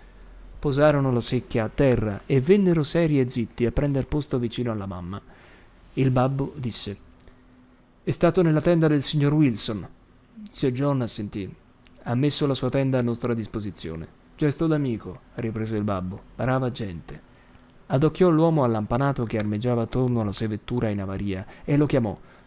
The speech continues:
"Signor Wilson!" Wilson venne, si accoccolò accanto al babbo e sua moglie, che era andata a sedersi accanto alla nonna, pur evitando di toccarla, venne a mettersi in piedi dietro a lui.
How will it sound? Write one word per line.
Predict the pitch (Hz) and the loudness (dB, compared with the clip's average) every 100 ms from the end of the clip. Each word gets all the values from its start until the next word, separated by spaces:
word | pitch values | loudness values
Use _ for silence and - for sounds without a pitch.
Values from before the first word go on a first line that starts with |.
| _ - | _ -16
"Signor | - 131 151 | -4 2 4
Wilson!" | 180 226 196 175 143 120 - _ _ _ _ - | 6 6 4 2 2 0 -12 _ _ _ _ -2
Wilson | 180 180 - 139 123 | 2 2 2 0 0
venne, | 117 101 101 - | 0 -2 -6 -14
si | - 139 | -6 -4
accoccolò | 123 131 147 160 | -2 -2 2 2
accanto | 147 143 135 113 | 2 0 0 -2
al | 113 | 0
babbo | 127 107 107 104 | 0 0 0 -2
e | |
sua | - 131 | -2 0
moglie, | 147 156 101 87 | 2 2 0 -6
che | - 120 | -4 -2
era | 127 | 0
andata | 123 123 117 | 0 -2 -2
a | |
sedersi | - 117 127 - | -4 -2 -2 -2
accanto | 104 107 101 104 | -6 -6 -6 -2
alla | 117 | 0
nonna, | 175 151 107 - - | 0 0 -2 -8 -14
pur | - 196 | 0 4
evitando | 165 135 143 127 110 | 6 4 2 0 -2
di | 110 | -4
toccarla, | 127 - 180 175 127 | -6 -2 0 2 0
venne | 120 131 | 0 0
a | 120 | 0
mettersi | 120 120 117 - | -2 -2 -6 -4
in | 110 | -6
piedi | 110 110 110 | -2 -2 0
dietro | 110 107 104 107 | -2 -2 -2 -4
a | |
lui. | 92 87 90 | -4 -8 -10